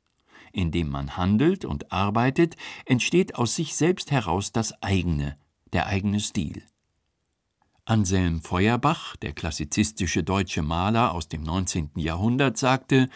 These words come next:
„Stil ist richtiges Weglassen des Unwesentlichen.“ Und Pablo Picasso,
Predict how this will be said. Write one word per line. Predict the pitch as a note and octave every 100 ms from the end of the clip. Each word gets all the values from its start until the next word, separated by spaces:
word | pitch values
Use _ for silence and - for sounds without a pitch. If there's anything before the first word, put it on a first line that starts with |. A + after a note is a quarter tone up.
| - - - -
„Stil | - G3 G#3 A3+ -
ist | A2 F2 -
richtiges | G#2+ C3+ - G#2+ F2 -
Weglassen | F#2 - D#2+ E2 - D#2+
des | F2 -
Unwesentlichen.“ | A2+ F2 D2 D#2+ D2+ D2+ D2+ D#2+ D#2+ D#2 D2+ _ _ _ _ _ _ _ _ _ _ _ _
Und | - F#2 D2+ -
Pablo | G#2 G#2+ F2+
Picasso, | D2 E2 - B2 - D#3+